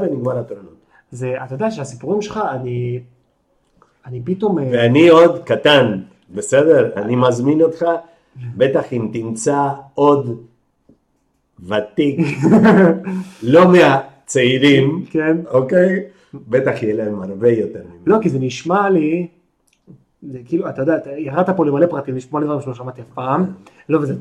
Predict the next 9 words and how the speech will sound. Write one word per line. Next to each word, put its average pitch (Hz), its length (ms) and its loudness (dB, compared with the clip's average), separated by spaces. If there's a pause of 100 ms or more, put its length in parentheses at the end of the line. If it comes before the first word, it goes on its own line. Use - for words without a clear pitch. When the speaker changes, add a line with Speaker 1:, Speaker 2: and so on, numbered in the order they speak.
Speaker 2:
ואני 139 160 -6
שמח, 160 460 0 (480)
זה 147 60 -10
נשמע 180 280 0
לי 226 200 2
שלא, 175 480 -2 (160)
לא 165 160 -2
היה 190 160 2
סיבה 156 480 -2